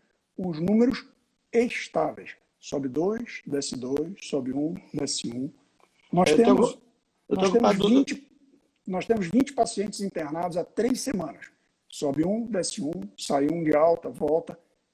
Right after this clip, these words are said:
Speaker 1: O número não muda. Não muda.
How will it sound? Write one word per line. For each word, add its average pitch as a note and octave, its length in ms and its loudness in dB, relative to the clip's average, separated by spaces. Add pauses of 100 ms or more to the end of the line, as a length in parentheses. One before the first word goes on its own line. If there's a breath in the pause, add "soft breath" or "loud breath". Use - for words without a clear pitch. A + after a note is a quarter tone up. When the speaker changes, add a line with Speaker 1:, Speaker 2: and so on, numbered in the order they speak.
(160)
Speaker 1:
O C#3+ 160 -4
número F3+ 320 2
não F#3 200 2
muda. F#3 500 -2 (640)
Não F3+ 380 -2
muda. D3+ 400 -6